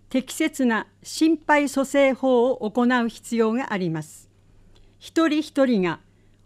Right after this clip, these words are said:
応急手当や救急車の適正利用について学び、救急医療についてできることを考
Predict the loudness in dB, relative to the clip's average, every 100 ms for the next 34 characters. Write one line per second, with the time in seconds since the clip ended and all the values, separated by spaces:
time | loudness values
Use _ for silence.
0 | 0 0 2 0 -2 0 0 0 0 -2
1 | -4 -6 _ -16 -12 -12 -14 -10 0 2
2 | 2 0 0 0 0 0 0 -2 -2 -2
3 | 0 0 2 2 2 2 -2 -4 -6 -4
4 | -6 -8 -20 _ -4 -2 0 -2 -4 -10
5 | _ _ -20 -20 -2 2 2 2 0 2
6 | 0 2 2 2 0 -2 -6 -4 -6 -6
7 | -12 -2 -2 0 -2 0 -2 0 -2 -2
8 | -4 -2 0